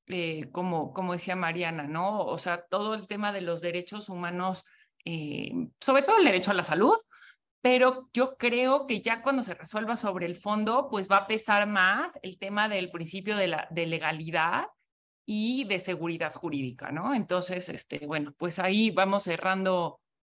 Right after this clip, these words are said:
con este tema. Aprovecho, Rodrigo Pérez Salazar nos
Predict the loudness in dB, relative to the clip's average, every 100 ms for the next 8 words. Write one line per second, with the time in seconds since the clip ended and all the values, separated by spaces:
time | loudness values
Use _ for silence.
0 | _ -6 -2 -2 -2 -4 -6 -2 0 2
1 | 4 2 0 -4 _ _ -4 -2 -2 -2
2 | -2 -2 -2 0 -2 -2 -4 -2 0 2
3 | 2 -2 -8 _ _ _ _ -4 -2 0
4 | -2 -2 -2 -2 -2 -4 -6